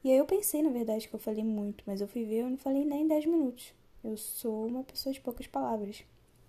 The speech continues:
Inclusive, nesse momento final aqui de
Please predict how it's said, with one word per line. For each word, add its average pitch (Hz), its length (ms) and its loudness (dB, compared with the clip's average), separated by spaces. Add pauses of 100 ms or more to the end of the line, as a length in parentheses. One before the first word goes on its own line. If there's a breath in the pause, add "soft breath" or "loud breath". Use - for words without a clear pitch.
(400)
Inclusive, 254 960 0 (760 soft breath)
nesse 247 400 4
momento 254 560 2
final 240 540 -2
aqui 226 540 -6
de 202 480 -6